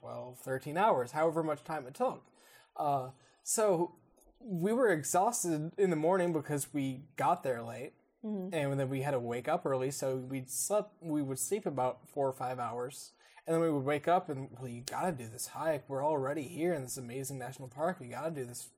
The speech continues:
Speaker 1: cool hike." So we go do a hike, and then we're more exhausted. Then you get in the car, and you're either driving or you're sleeping.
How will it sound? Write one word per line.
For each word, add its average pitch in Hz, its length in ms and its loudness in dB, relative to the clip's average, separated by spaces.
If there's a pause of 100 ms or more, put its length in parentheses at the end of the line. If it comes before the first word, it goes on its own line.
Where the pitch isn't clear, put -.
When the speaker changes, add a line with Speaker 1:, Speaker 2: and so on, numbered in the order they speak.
Speaker 1:
cool 123 260 -12
hike." 139 440 -6 (300)
So 196 120 2
we 160 140 4
go 185 160 4
do 175 160 4
a 139 40 0
hike, 185 380 0
and 160 100 -2
then 147 60 -2
we're 156 140 -2
more 139 280 -2
exhausted. 143 680 -6 (280)
Then 185 80 -2
you 190 60 4
get 185 160 2
in 175 60 0
the 175 80 0
car, 170 480 4 (240)
and 147 580 0
you're 165 220 4
either 151 160 2
driving 131 540 -2 (280)
or 135 180 2
you're 127 140 -4
sleeping. 147 520 0